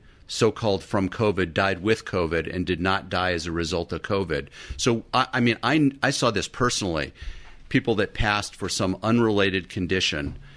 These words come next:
uh, and they happened to test positive for covid, and they were listed as a covid death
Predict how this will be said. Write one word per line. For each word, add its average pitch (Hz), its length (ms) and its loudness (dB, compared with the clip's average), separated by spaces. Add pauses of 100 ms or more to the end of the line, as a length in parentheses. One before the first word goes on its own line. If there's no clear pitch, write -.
(220)
uh, 92 220 0
and 98 140 2
they 92 100 2
happened 123 460 0
to 113 60 0
test - 300 -4
positive 92 420 -2
for 87 160 -6
covid, 92 460 0
and 87 100 -2
they 92 60 0
were 85 160 0
listed 87 320 -4
as 85 140 -4
a 80 40 -6
covid 82 380 -4
death 90 320 0